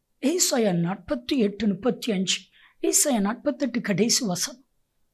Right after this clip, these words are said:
"யெகோவா ஷம்மா, கர்த்தர் நடுவிலே இருக்கிறார்." என் அன்பு தெய்வ பிள்ளைகளே, கர்த்தர் உங்க நடுவுல இருந்தாங்கன்னா எந்த சத்துரு உங்களை தொட முடியாது.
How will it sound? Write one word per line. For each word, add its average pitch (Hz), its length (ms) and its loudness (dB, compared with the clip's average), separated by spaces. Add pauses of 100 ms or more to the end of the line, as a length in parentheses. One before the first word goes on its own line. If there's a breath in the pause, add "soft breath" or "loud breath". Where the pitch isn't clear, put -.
(200)
"யெகோவா 220 460 0 (140)
ஷம்மா, 190 360 -4 (800)
கர்த்தர் 226 600 -4
நடுவிலே 208 800 2
இருக்கிறார்." 185 720 -6 (460 soft breath)
என் 196 180 2
அன்பு 190 280 2
தெய்வ 196 260 2
பிள்ளைகளே, 202 500 -4 (960 soft breath)
கர்த்தர் - 520 0
உங்க 247 160 4
நடுவுல 208 420 2
இருந்தாங்கன்னா 180 520 -2 (680)
எந்த 294 460 0 (100)
சத்துரு 240 260 -2
உங்களை 185 340 2
தொட 196 260 0
முடியாது. 180 400 -2